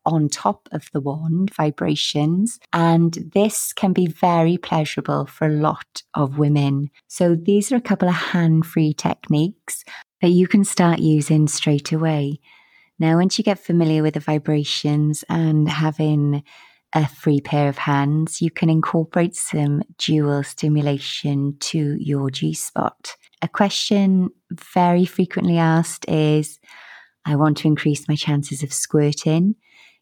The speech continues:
You can. There are steps that I have covered on my website and blogs about how to increase your chances.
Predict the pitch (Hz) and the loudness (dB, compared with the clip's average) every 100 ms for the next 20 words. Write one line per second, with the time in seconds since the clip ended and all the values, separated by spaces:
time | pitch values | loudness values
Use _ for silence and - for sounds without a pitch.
0 | _ 160 156 - - 151 151 160 190 208 | _ 0 0 -2 -6 -2 0 2 0 0
1 | - 165 160 160 - - - 160 - _ | 0 2 2 0 -2 -6 -2 -2 -2 _
2 | - - 160 156 151 170 151 156 151 151 | -10 -2 0 0 0 -2 0 0 0 -4
3 | - _ - 160 156 151 - 151 147 147 | -14 _ 0 2 4 2 2 0 2 0
4 | 143 156 160 151 - - 151 - 151 143 | -2 -2 -2 -2 -4 -4 -4 0 0 0
5 | 151 147 185 - - 160 151 156 156 151 | 0 -2 -2 -8 -4 0 0 0 -2 -2
6 | 160 147 - 143 - 151 - 151 147 - | -2 -2 0 -4 -4 -6 -2 0 0 -2
7 | 156 180 - | 0 0 -2